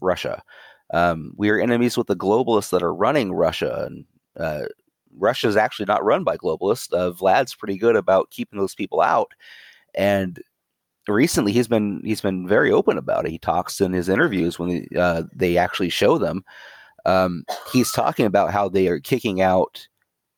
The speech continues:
these billionaire banker types, and, um, they're not gonna have any of that. They, they're not gonna have weak people there. They're gonna bring in, you know, uh, a Christian ethos, and they want, they want, essentially, you know, they,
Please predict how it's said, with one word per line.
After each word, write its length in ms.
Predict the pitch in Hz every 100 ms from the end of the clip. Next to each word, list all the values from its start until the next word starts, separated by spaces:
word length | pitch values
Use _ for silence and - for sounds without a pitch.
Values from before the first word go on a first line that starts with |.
| -
these 320 | 95 90 87
billionaire 500 | 101 101 98 95 90
banker 380 | 76 104 98 95
types, 560 | - 87 85 - -
and, 180 | 76 71 - - - - -
um, 500 | 78 76 69 65 -
they're 160 | 101 101
not 180 | 98
gonna 140 | 101 87
have 280 | 107 101 92
any 200 | 117 101
of 100 | 82
that. 300 | 80 76 -
They, 180 | 92
they're 280 | 76 82 92
not 180 | 95 92
gonna 160 | 95 90
have 300 | 95 90 87
weak 220 | 104 -
people 300 | 117 113 95
there. 320 | 95 95 90
They're 140 | 92
gonna 180 | 92 98
bring 300 | 90 101 95
in, 320 | 101 98 95 - - - - _
you 100 | -
know, 220 | 95 92
uh, 300 | 90 85 80 78 -
a 140 | - 76
Christian 460 | - 123 - 101
ethos, 600 | 101 127 - 98 87 82
and 180 | - 87
they 120 | 92
want, 460 | 101 98 95 - - -
they 180 | 95 98
want, 240 | 98 101
essentially, 500 | 95 90 110 98 107
you 220 | 95 85 92
know, 120 | 90
they, 240 | 101 104